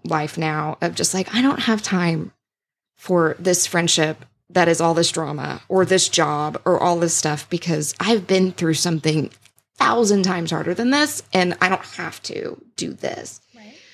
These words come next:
Speaker 1: But in another way is that she was the mom who, she never cared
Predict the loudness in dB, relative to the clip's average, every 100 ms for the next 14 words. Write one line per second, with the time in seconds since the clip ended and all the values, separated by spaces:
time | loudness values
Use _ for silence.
0 | -20 _ _ _ 0 0 2 2 4 4
1 | 4 4 4 2 2 -2 -2 -4 -2 2
2 | 2 2 0 2 2 2 0 0 2 2
3 | 0 -2 -6 -12 _ _ _ _ _ _
4 | _ _ _ _ _ _ _ _ _ _
5 | _ _ _ _ _ -2 0 0 2 4
6 | 4 2 0 -2 -2 -4